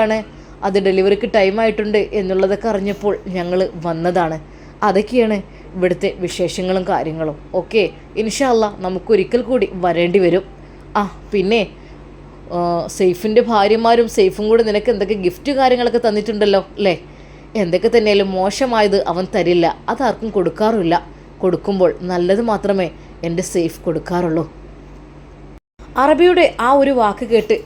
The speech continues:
ശരിക്കും ഷെഫി ഉസ്താദ് നാണിച്ചു പോയി. "അർബ,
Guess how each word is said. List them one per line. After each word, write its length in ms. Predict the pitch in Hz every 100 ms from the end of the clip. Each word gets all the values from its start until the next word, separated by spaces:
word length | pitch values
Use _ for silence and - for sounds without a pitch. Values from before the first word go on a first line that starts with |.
| -
ശരിക്കും 380 | 269 214 - 208 - _ - - -
ഷെഫി 280 | 294 277 285
ഉസ്താദ് 380 | 247 - 208 185 160 - - - -
നാണിച്ചു 420 | 208 202 208 233
പോയി. 260 | 170 175 180 - - - 185 - - - - - - -
"അർബ, 180 | 190 165